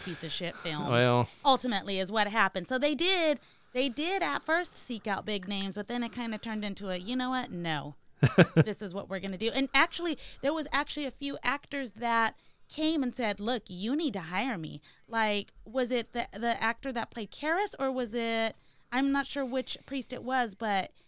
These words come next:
Speaker 1: they had already had somebody hired to play this, to play this part. And they said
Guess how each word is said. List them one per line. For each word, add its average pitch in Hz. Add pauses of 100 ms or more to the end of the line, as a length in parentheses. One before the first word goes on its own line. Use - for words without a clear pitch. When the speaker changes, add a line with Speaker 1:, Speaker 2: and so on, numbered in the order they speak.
(440)
Speaker 1:
they 262
had 339
already 277
had 247
somebody 196
hired 214 (920)
to 240
play 254
this, 220 (100)
to 247
play 254
this 214
part. 226 (400)
And 233
they 233
said 220